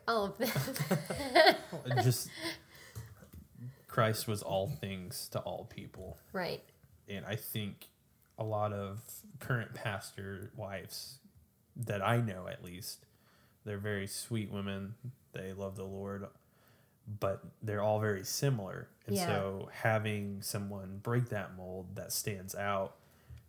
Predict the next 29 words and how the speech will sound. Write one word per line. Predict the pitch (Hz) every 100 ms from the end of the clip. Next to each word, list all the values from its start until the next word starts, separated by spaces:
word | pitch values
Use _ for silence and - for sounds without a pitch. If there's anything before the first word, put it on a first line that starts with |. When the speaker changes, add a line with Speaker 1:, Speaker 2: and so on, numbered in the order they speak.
| -
Speaker 2:
and | 101
is | 101 104
relatable | 104 98 101 98 101
to | 107
another | 95 101 104
crowd, | 98 98 90
I | 92
think, | - 95 - - - - - - _ -
I |
think | - 104
is | 101
missing. | 117 156 - - - -
Speaker 1:
Yeah. | 208 165 143 - - - - - -
I, | 190 98 - - - -
I | 180 180 175 170 175 -
think | 247 285
so. | - - 277 302 339 339 - - - - - - - - -
And | 196
I | 180
hope, | - 262 285 233 -
and | 226
I, | 214 214
you | 240
know, | 214
everybody's | 247 285 240 208 202
testimony | 214 196 196 180 175
speaks | 175 - 190 -
to | - 185
somebody. | - 202 170 151 156 160